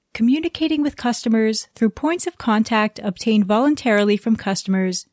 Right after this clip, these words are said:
through account registration within the app. Changes to the App Store payment system will be allowed to wait until the appeals process completes, which may take over a year. Last week, Twitter updated its private information policy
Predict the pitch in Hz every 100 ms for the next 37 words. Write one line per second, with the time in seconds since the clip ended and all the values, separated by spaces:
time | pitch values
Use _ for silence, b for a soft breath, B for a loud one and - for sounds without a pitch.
0 | - 208 196 254 269 262 240 254 - 196
1 | 190 196 190 196 175 175 175 175 208 _
2 | _ _ _ _ - 240 208 180 185 -
3 | 196 190 180 180 - 185 - 202 202 202
4 | - 214 - 233 233 - 254 311 330 320
5 | 320 294 262 277 311 277 233 - 262 240
6 | 240 - 311 339 - - 226 214 226 -
7 | 220 - 190 254 - - - _ 202 -
8 | 202 190 196 214 220 - 180 190 190 196
9 | 175 214 240 _ _ _ _ _ _ _
10 | _ _ _ _ _ _ _ _ _ _
11 | _ _ _ _ _ _ _ - 254 214
12 | - 214 220 - - 226 208 196 196 -
13 | 208 202 190 196 - 220 208 202 208 202
14 | 196 190 220 - 247 - 202 202 - 220
15 | 220